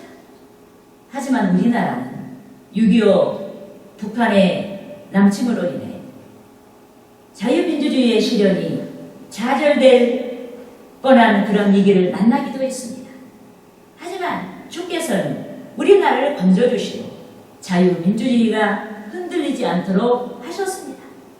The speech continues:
예컨대 육이오 남북전쟁에서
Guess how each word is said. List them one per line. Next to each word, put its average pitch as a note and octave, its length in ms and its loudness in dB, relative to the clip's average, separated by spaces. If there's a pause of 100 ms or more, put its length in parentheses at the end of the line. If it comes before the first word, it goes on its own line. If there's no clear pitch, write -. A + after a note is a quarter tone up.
(680)
예컨대 G#3 1040 2 (100)
육이오 G#3+ 580 4
남북전쟁에서 F#3 1080 -2